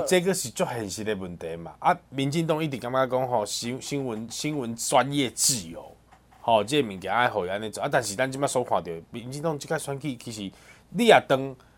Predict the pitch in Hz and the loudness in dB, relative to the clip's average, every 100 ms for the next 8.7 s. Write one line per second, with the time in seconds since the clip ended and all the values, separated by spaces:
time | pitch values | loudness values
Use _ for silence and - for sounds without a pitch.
0 | _ _ _ - 127 117 135 131 131 170 | _ _ _ 8 8 10 8 8 2 0
1 | 143 139 156 131 104 98 101 95 101 _ | 0 0 2 2 0 -8 -10 -12 -14 _
2 | 131 117 139 160 - 131 143 139 127 - | 2 6 4 4 0 0 2 2 -4 -6
3 | 104 104 101 95 98 95 107 - 135 131 | -4 -4 -4 -8 -12 -12 -16 -8 -6 -2
4 | 156 135 104 123 123 123 95 78 - 85 | -2 -2 -6 -8 -4 -4 -6 -10 -16 -18
5 | - - - - - _ 160 147 147 202 | -20 -20 -20 -20 -20 _ 4 4 2 6
6 | 220 - 147 143 147 - _ 139 135 123 | 8 8 4 2 -2 -8 _ -6 -4 -4
7 | 123 127 113 110 120 123 - 185 143 110 | 0 2 2 -2 -2 -4 0 4 4 2
8 | 92 101 101 104 101 120 123 | -8 -6 0 0 2 0 0